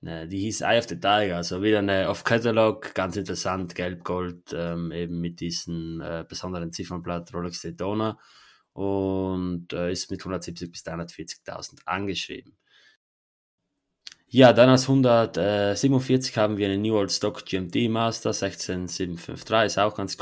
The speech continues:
cool. Äh, hundertachtundvierzig eine Kermit, hundertneunundvierzig eine Lady Datejust mit Malachitblatt, hundertfünfzig eine Weißgold Lady Datejust.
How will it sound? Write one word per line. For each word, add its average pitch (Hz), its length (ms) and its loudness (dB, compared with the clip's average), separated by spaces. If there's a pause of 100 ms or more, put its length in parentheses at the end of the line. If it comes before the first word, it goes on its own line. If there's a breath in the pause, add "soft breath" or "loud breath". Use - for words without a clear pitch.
cool. 101 240 -2 (760 soft breath)
Äh, 107 440 8
hundertachtundvierzig 117 1300 4
eine 95 160 0
Kermit, 120 1120 2
hundertneunundvierzig 101 1600 0
eine 87 380 -8
Lady 98 440 -2
Datejust 92 680 -6
mit 85 180 -12
Malachitblatt, 113 960 -6 (680)
hundertfünfzig 101 1500 -2
eine 87 880 -4
Weißgold 104 760 0
Lady 104 320 0
Datejust. 101 800 -4